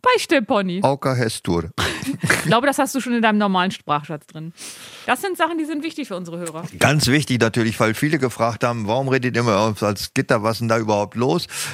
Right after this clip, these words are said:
Speaker 2: Äh, als wir diesen Podcast aufgezeichnet haben, hab ich mir die wichtigsten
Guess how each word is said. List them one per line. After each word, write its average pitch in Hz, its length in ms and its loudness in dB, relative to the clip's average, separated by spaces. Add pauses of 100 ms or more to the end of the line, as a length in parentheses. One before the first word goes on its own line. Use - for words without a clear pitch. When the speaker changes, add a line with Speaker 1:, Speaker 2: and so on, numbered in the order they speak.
(140)
Speaker 2:
Äh, 117 60 6
als 117 460 2
wir 147 60 2
diesen 127 280 -2
Podcast 139 380 0
aufgezeichnet 139 600 0
haben, 123 300 2
hab 113 160 -2
ich 110 60 -4
mir 113 60 0
die 107 120 2
wichtigsten 127 560 0